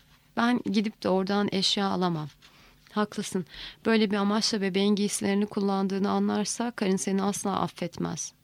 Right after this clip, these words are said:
"O da doğru," diye düşündü Bird. "Fakat evden giysi çıkaramasan bile bebeği bu hastaneden başka bir hastaneye taşımam, dolayısıyla öldüğünü anlamakla bile beni affetmeyecektir. Üstelik işler bu hale geldikten sonra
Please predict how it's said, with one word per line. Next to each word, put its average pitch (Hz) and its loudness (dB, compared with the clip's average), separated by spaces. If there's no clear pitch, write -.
"O 214 0
da 208 0
doğru," 165 -2
diye 180 -2
düşündü 160 -4
Bird. 170 -6
"Fakat 240 0
evden 214 2
giysi 214 -2
çıkaramasan 208 0
bile 208 -2
bebeği 202 2
bu 226 -2
hastaneden 196 0
başka 196 -2
bir 233 0
hastaneye 190 0
taşımam, 208 2
dolayısıyla 190 -2
öldüğünü 220 2
anlamakla 214 2
bile 202 -2
beni 202 2
affetmeyecektir. 175 -4
Üstelik 226 0
işler 220 2
bu 220 0
hale 214 2
geldikten 208 0
sonra 214 0